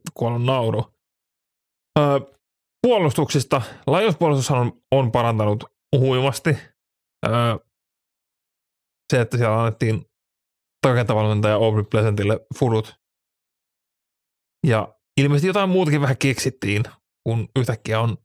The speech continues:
on alkanut tulemaan tulosta vielä. Vähän niin kuin se alkukausi oli sen puolustuksen osalta niin synkkää, että se painaa sitä niin kuin tavallaan mielikuvassa edelleen, että niin kuin Detroitin puolustus nyt ei häävi ole, mutta se on ollut kyllä kova.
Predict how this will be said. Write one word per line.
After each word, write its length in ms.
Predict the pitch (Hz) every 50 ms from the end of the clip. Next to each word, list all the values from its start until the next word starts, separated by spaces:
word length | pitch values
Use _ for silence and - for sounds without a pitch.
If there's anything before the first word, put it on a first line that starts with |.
| _ -
on 140 | 131 135 127
alkanut 320 | 120 110 113 110 107 -
tulemaan 260 | - 110 110 110 107
tulosta 360 | - 110 110 107 104 - -
vielä. 240 | 110 101 107 104 110 - _ _ -
Vähän 160 | 135 131 127
niin 100 | 123 113
kuin 140 | 120 117 - - 127
se 60 | 135
alkukausi 460 | 127 147 147 131 131 131 117 113 113 120
oli 320 | 120 117 110 104 - _ _ _ _ _ _ _ _ _ _ _ _ _ _ _ -
sen 80 | 135 110
puolustuksen 300 | 120 120 117 107 110 113
osalta 180 | 104 104 110
niin 220 | 120 143 147 127 107
synkkää, 440 | 123 113 107 98 - - 110 101 107
että 120 | 104 -
se 80 | - 113
painaa 280 | 113 113 110 107 101
sitä 120 | 101 117 110 - -
niin 100 | 110 110
kuin 140 | 110 104 - - _ _ _ _ _ _ _ _ _ _ _ _ _ _ _ _ _ _ _ _ _ _ _ _ _ -
tavallaan 320 | - 131 120 113 113 113 113
mielikuvassa 440 | 127 123 123 110 113 107 - - 120
edelleen, 300 | 117 113 113 110 107 107
että 120 | 104 123
niin 60 | 104
kuin 120 | 104 104 107
Detroitin 360 | 107 107 - 110 104 101 104
puolustus 220 | - 107 110 120
nyt 100 | 107 92
ei 80 | 107 113
häävi 320 | 110 120 104 104 110 110
ole, 180 | 110 107 110 107
mutta 320 | 107 - 123 - - - - - _ _ _ _ _ - -
se 120 | - 139
on 160 | 139 143 - -
ollut 300 | 165 165 143 123 - -
kyllä 240 | - 120 107 104 104
kova. 400 | - 131 120 113 107 - -